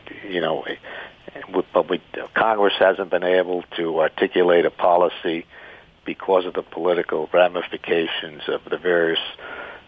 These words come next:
uh, people who are campaigning against, uh, one thing or another. The coal people are against the oil people. The oil people are against, uh,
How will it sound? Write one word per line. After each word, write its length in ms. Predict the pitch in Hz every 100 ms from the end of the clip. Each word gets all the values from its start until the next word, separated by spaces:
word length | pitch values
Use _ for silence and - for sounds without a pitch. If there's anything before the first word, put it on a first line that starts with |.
| - -
uh, 380 | 90 90 90 - - - - - - - - - - - - _
people 420 | 117 107 - 85
who 180 | 90 90
are 260 | 90 90 85 -
campaigning 680 | 101 98 - 98 98 92
against, 400 | 87 85 87 85 - - -
uh, 220 | 73 82 80 -
one 280 | 98 95 90 -
thing 160 | 95 92
or 140 | 92
another. 260 | 95 90 82
The 80 |
coal 280 | - 98 95
people 420 | - 95 92 92
are 120 | 85 87
against 440 | 82 87 82 -
the 100 | 85
oil 220 | 87 90
people. 480 | - 92 87 - 80
The 140 | 82
oil 200 | 82 90
people 440 | - 92 87 87 82
are 120 | 85
against, 360 | 80 85 85 - - - - - - -
uh, 540 | 90 85 85 82